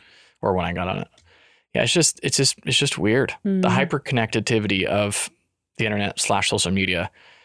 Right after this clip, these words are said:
Speaker 2: So if you could give, say, like, I was just a stranger and this was a topic that you had questions about,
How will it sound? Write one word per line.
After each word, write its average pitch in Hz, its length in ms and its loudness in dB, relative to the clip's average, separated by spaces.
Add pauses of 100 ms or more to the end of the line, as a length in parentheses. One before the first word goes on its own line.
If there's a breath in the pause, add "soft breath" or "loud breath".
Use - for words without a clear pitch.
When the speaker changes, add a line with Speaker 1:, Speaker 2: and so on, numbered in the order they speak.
(640 soft breath)
Speaker 2:
So 220 340 4
if - 260 0
you 220 160 4
could 240 260 4
give, 185 440 2 (120)
say, 202 720 0
like, - 380 -2
I 202 80 0
was 185 140 2
just 180 180 -2
a 185 60 -2
stranger 175 680 2
and 170 360 2 (320)
this 185 280 0
was 185 120 2
a 175 40 6
topic 175 480 -2
that 185 200 0 (120)
you 185 180 4
had 160 340 2 (200)
questions 180 440 2
about, 165 400 0